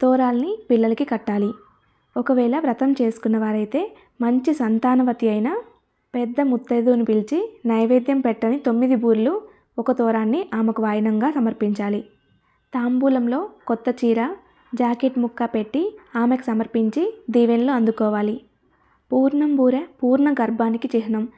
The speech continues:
అందులోని పూర్ణం గర్భస్థ శిశువుకు చిహ్నం. స్త్రీకి మాతృత్వం కూడా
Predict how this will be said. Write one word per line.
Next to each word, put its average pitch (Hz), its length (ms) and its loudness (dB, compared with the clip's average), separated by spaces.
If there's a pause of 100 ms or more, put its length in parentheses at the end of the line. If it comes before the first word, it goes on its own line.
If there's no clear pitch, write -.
(220)
అందులోని 254 460 2
పూర్ణం 247 440 2 (380)
గర్భస్థ 226 380 0
శిశువుకు 233 540 -2
చిహ్నం. 220 300 -4 (480)
స్త్రీకి 277 340 0
మాతృత్వం 262 680 -2
కూడా 262 360 -2